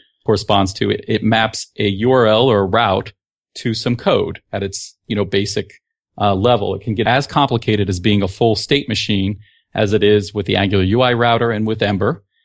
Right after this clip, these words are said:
But, you know, that was the first evolution. And so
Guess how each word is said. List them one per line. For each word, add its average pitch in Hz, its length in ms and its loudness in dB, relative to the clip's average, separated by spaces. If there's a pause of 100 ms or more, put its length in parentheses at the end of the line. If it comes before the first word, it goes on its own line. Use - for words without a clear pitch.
(160)
But, 120 160 -4
you 113 80 -2
know, 104 100 -4
that 113 180 -2
was 120 140 -6
the 113 80 -4
first 107 280 -2
evolution. 104 640 -2 (400)
And 113 160 0
so 117 500 2